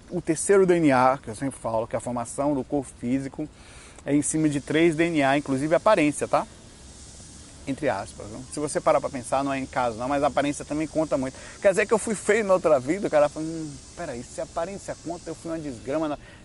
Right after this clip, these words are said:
Calma, a aparência que eu falo são pequenos traços, né, que você vai ser feio.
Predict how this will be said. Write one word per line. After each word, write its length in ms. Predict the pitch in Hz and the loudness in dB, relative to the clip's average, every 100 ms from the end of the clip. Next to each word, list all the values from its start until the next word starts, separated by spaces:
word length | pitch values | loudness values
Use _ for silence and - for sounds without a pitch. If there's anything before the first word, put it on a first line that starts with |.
| - - | -10 4
Calma, 500 | 151 147 117 98 - | 6 8 6 0 -12
a 160 | - 120 | -4 -2
aparência 400 | - 131 135 135 | 2 2 0 -4
que 60 | |
eu 40 | 135 | -2
falo 200 | 135 135 | -2 -2
são 160 | 147 | -8
pequenos 480 | - - 156 175 - | -8 -8 -6 -6 -8
traços, 580 | - 113 110 98 - - | -2 -2 -2 -4 -14 -12
né, 160 | 120 135 | -10 -10
que 80 | |
você 260 | 156 147 151 | -10 -8 -6
vai 140 | 139 | -6
ser 220 | 123 - 135 | -4 -4 -6
feio. 220 | 123 | -6